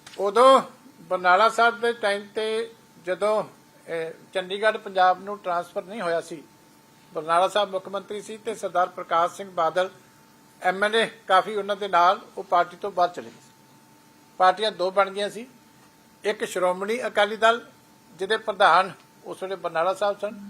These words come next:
ਦੂਜੀ ਬਣ ਗਈ ਸੀ ਸ਼੍ਰੋਮਣੀ ਅਕਾਲੀ ਦਲ ਬ੍ਰੈਕਟ ਚ ਬਾਦਲ, ਪਾਰਟੀ ਬਣੀ ਸੀ ਵੱਖਰੀ। ਕਿੰਨੇ ਸਾਲ ਉਹ ਪਾਰਟੀ ਚੱਲੀ। ਫਿਰ ਜਦੋਂ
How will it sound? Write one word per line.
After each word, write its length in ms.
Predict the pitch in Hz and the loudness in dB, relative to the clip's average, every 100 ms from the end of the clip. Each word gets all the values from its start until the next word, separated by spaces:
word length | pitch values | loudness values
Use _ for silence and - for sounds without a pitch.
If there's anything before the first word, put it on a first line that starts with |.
| - - - | -18 -20 -20
ਦੂਜੀ 500 | 202 - 180 180 240 | -20 -10 -6 -4 -2
ਬਣ 240 | 214 214 | 2 2
ਗਈ 180 | 208 240 | 2 -8
ਸੀ 400 | 220 233 269 302 - _ _ _ _ - | -8 -8 -8 -10 -18 _ _ _ _ -10
ਸ਼੍ਰੋਮਣੀ 560 | 185 202 208 226 240 247 208 | 2 2 4 0 -4 -2 -2
ਅਕਾਲੀ 340 | 202 185 214 | 2 2 2
ਦਲ 320 | 202 226 262 - _ _ | 4 4 2 -10 _ _
ਬ੍ਰੈਕਟ 460 | - 185 185 190 - | -2 2 2 0 -8
ਚ 60 | |
ਬਾਦਲ, 320 | 160 135 117 - _ _ _ _ _ _ _ _ _ _ - | -4 -4 -4 -18 _ _ _ _ _ _ _ _ _ _ 2
ਪਾਰਟੀ 240 | 180 196 | 2 2
ਬਣੀ 200 | 185 147 | -8 -8
ਸੀ 120 | 131 | -12
ਵੱਖਰੀ। 240 | 127 - - _ _ _ _ _ _ _ | -20 -20 -20 _ _ _ _ _ _ _
ਕਿੰਨੇ 200 | 196 214 | -8 -4
ਸਾਲ 220 | 220 226 | 2 2
ਉਹ 40 | 220 | 2
ਪਾਰਟੀ 340 | 220 196 214 | 2 2 0
ਚੱਲੀ। 320 | 208 160 151 110 _ _ _ _ _ _ _ - | -8 -8 -8 -16 _ _ _ _ _ _ _ -2
ਫਿਰ 320 | 185 240 277 - - - - 160 | 6 8 8 4 -4 -20 -20 -4
ਜਦੋਂ 400 | 202 214 262 247 | 0 2 2 2